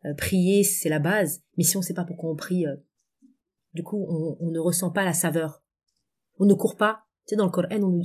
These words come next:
enfin, dans l'Aden, il y a Hayat al-Salat, Hayat al-Falah, courez à la réussite. Si on savait pourquoi la, la prière a été créée, si on savait,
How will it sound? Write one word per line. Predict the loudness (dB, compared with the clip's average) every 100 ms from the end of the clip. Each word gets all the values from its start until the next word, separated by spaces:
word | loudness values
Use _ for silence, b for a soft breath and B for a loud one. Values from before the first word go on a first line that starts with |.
| -4
enfin, | -4 -4 -6
dans | -2 2
l'Aden, | 4 6 6
il | 6 4
y |
a | 2
Hayat | 2 0
al-Salat, | 0 -2 -4 -4
Hayat | -6
al-Falah, | -6 -4 -2 -2 -4 _ b b b
courez | 2 4
à |
la | 4
réussite. | 4 2 2 -4 -10 _ _ b
Si | -2 0
on |
savait | 2 6 4
pourquoi | 4 2 2 2 -6 _ _ _ _
la, | -4 -2 -2
la | -4
prière | -6 0 2 2
a | -2
été | -2
créée, | -4 -2 0 0
si | -2 -4
on | -4
savait, | -2 2 2 2